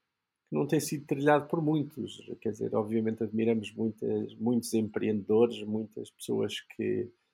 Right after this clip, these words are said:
que são capazes de, de criar uma organização e, e ter algum impacto na sociedade. Ah, mas estamos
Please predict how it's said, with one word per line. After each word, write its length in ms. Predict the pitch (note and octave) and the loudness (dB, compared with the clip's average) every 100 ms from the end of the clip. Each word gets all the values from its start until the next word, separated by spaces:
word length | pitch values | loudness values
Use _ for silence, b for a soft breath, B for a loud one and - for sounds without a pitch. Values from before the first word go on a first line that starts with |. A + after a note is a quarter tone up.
| _ _ _ _ _ _ | _ _ _ _ _ _
que 280 | - - - | -18 -18 -16
são 240 | - G#2+ G#2 | -8 -6 -4
capazes 720 | A2 - G#2 G#2 F#2 F#2+ - _ - - | -4 0 2 2 -2 -8 -14 _ -20 -20
de, 140 | G2 | -20
de 100 | G2 | -20
criar 460 | - - G2 F#2+ G2 | -14 -10 -4 0 0
uma 140 | F#2 | -2
organização 800 | F#2+ F2 F2 F2 F2 - F2+ F2+ | -4 -4 -8 -8 -12 -8 -6 -4
e, 1120 | F#2+ - - _ _ _ _ _ _ _ _ F#2 | -8 -12 -20 _ _ _ _ _ _ _ _ -16
e 60 | F#2+ - | -16 -6
ter 140 | G2+ | 0
algum 260 | G2+ F#2+ G2+ | 0 0 -4
impacto 380 | G2 G#2+ - | 0 0 0
na 60 | G#2 | -6
sociedade. 540 | - - G2+ G2+ G#2+ A2 _ _ _ _ _ _ - | -8 -6 0 2 0 -2 _ _ _ _ _ _ -10
Ah, 460 | F#2+ G2+ G2 G2 G2 - _ _ _ _ _ _ _ - | -4 -2 -2 -2 -4 -8 _ _ _ _ _ _ _ -12
mas 160 | G#2+ | -10
estamos 540 | - A2+ A2 G#2+ - | -6 -4 -4 -6 -10